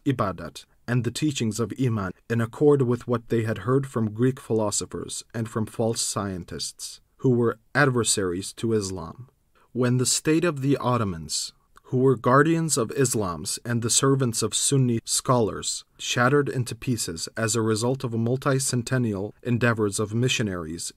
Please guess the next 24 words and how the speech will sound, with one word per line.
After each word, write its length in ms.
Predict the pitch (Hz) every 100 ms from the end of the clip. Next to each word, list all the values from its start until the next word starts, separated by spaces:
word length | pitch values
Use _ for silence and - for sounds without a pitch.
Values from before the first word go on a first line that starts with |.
| -
and 220 | 123 123
of 160 | 117 107
the 80 | 113
disgusting 680 | 107 - 143 135 - 147
policy 480 | 135 127 107 95 101
of 200 | 95 107
the 80 | 110
British 340 | 113 113 110
Empire 560 | 113 107 - 87 78 90 - - - -
with 160 | 120
all 260 | - 113 135
its 160 | 139 -
material 540 | 123 - 127 120 113
forces, 580 | - 120 107 - 80 - _ - - _
the 80 | -
non-madhabi 800 | 120 127 170 170 117 131 95 90
took 220 | - 123
the 160 | - 120
opportunity. 800 | 107 120 117 - 92 85 76 - _ _ _ -
With 220 | 131 -
devilish 480 | 131 131 160 165 -
lies 380 | 127 104 104 113
and 120 | 107
tricks, 460 | - 87 - -